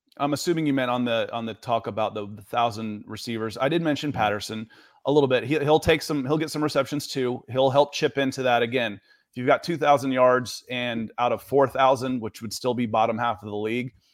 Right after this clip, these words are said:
Speaker 2: Yeah.
Speaker 1: Though London and Pitts can get two thousand yards each, and then you've gotta find two thousand yards for the other guys. Um,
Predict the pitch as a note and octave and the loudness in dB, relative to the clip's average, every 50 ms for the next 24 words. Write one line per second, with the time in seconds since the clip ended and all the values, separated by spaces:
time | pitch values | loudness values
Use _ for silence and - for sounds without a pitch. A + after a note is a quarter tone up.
0 | _ _ _ _ _ _ - G2 - G#2 - _ _ _ C#3 D3+ E3 E3 C#3+ B2 | _ _ _ _ _ _ -12 -12 -12 -12 -14 _ _ _ 4 4 4 4 0 -6
1 | - - - C3+ B2+ C#3 D#3 E3+ F3 E3+ D#3 C#3 A#2+ - D#3 D3+ - - - C3 | -14 -10 -8 0 4 4 4 4 4 2 0 0 0 0 0 -2 -2 -2 -6 -4
2 | B2+ B2 - - C#3+ C3 A2+ B2 B2 A#2+ G2+ A#2 A#2 A#2 A2+ A2+ G#2 - B2 A#2+ | -4 -4 -4 -6 -6 -4 0 0 0 0 -2 -4 -4 0 0 0 0 -2 -4 -6
3 | A2+ G#2 - - - - A#2 A#2+ A#2+ B2 A#2+ A2 A#2+ A#2+ A#2 - - A#2 A#2 A2+ | -6 -6 -8 -10 -10 -6 -6 -4 -4 -4 -4 0 0 0 0 0 -2 -4 -4 -4
4 | G#2 - A#2 G#2+ A2+ A2+ G2+ G#2+ G#2+ G#2 G#2 G2+ - - G2 G#2 G#2 C#3 E3+ E3 | -6 -8 -4 -2 -2 -2 -2 -4 -4 -4 -6 -6 -6 -12 -8 -2 0 0 2 2
5 | C3+ A#2 G2+ F#2+ F2 F2+ F#2 - - - _ _ _ _ _ _ _ _ _ _ | 0 0 -2 -2 -4 -8 -10 -14 -16 -18 _ _ _ _ _ _ _ _ _ _
6 | B2 B2+ C3 C3 B2+ B2 A#2 G#2+ G2+ F#2+ | 0 2 4 4 2 2 -2 -4 -6 -10